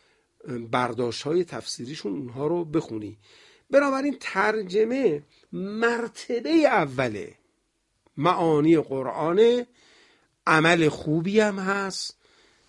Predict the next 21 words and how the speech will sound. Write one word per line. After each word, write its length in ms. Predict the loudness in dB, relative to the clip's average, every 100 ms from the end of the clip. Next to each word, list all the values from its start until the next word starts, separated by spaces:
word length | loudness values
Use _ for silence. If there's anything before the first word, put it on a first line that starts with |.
| 0
مترجمینم 1120 | 0 4 4 4 2 4 4 2 -2 -6 -10 -16 _ _ _
تخطئه 580 | -2 0 0 -4 -4 -2
نمیشن، 760 | -2 0 -2 -2 -2 0 0 -4 _ _ -20 _ _ _
ولی 200 | 2 4
به 180 | 6 6
مجردی 640 | 6 4 2 2 2 2
که 140 | 0 -2
ما 200 | -2 -2
از 280 | -4 -8
کلاس 520 | -10 -2 4 6 6 4
اول 560 | 0 -2 -6 -8 -8 -16
خواستیم 540 | _ -2 -2 0 -2 0
وارد 380 | 0 0 0 -2
کلاس 480 | -2 0 2 2
دوم، 440 | -2 -4 -8 -10 -10 _ _ _ _ -10
کلاس 400 | 0 2 0 -2
سوم 480 | -6 -6 -6 -10
بشیم، 500 | -10 -6 -2 -2 -4 -8 -20 -20 -20 _ _ -4
وقتی 380 | 0 0 -2 -6
یه 240 | -4 -4
وارد 800 | -4 -6 -4 -4 -2 -2 0 -2